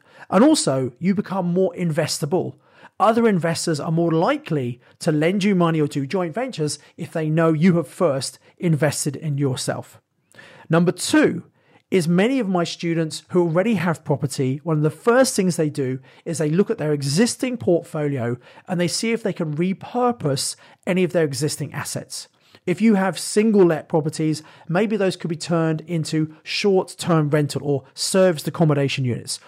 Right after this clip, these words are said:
Or if they're larger properties, maybe they could be turned into H M Os, houses of multiple occupation. And those two strategies in particular are fantastic for the current market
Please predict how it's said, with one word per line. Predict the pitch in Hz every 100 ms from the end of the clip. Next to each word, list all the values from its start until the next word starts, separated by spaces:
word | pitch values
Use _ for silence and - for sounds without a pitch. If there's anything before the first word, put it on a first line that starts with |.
| -
Or | -
if | 165
they're | 165 151
larger | 165 247 285
properties, | - 156 139 156 156 151 - -
maybe | 165 190 170
they | 170
could | 156 156
be | 156
turned | - 165 160 156
into | 156 156 151 - _ -
H | 175 160 -
M | 180
Os, | 240 139 - -
houses | - 180 170 151 151
of |
multiple | 143 135 - 127
occupation. | - 139 147 135 127 - _ - -
And | 170 156
those | 220 269 -
two | - 233
strategies | - - 190 - 175 165
in | 165 147
particular | 147 - - 330 - 143 135 131 _ -
are | 147
fantastic | - 170 160 - - 214 - 170 -
for | -
the | 147
current | 151 - 190 180 175
market | 156 151 147 156